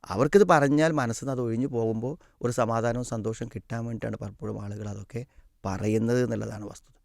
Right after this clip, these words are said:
അതൊക്കെ നമുക്ക് ഏറ്റവും പറയാൻ നല്ലത് എല്ലാ രഹസ്യങ്ങളും സൂക്ഷിക്കുന്ന, എന്ത് രഹസ്യവും പറയാൻ പറ്റുന്ന അള്ളാഹിനോടല്ലേ പറയാൻ പറ്റുക.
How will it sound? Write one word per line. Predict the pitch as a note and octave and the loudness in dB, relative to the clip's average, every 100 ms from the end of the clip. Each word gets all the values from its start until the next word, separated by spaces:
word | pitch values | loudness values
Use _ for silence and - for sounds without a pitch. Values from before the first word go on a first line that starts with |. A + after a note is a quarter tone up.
| _ _ | _ _
അതൊക്കെ | - C#3+ | 0 4
നമുക്ക് | E3 D#3 E3+ | 4 4 4
ഏറ്റവും | D#3 F#3 E3 | 4 6 6
പറയാൻ | D#3 D#3 | 6 6
നല്ലത് | D3+ D3 D#3 - B2+ | 4 2 2 0 0
എല്ലാ | A#2+ C#3 D3 | 4 6 6
രഹസ്യങ്ങളും | C3 C3 - C#3+ D3 | 4 2 -2 0 -2
സൂക്ഷിക്കുന്ന, | B2+ A#2+ - - B2+ | -2 -6 -6 -4 -2
എന്ത് | B2 A#2 C3+ | 0 2 2
രഹസ്യവും | B2 B2 - C3 | 2 0 -2 -2
പറയാൻ | B2 A2+ A#2+ | 0 -2 -4
പറ്റുന്ന | A#2+ A#2 A#2+ - _ _ _ - | -6 -8 -10 -12 _ _ _ -6
അള്ളാഹിനോടല്ലേ | G#2 A#2 B2+ B2+ A2+ | 0 2 2 2 -2
പറയാൻ | G#2 G2+ G2 | -4 -6 -8
പറ്റുക. | G2 - | -12 -16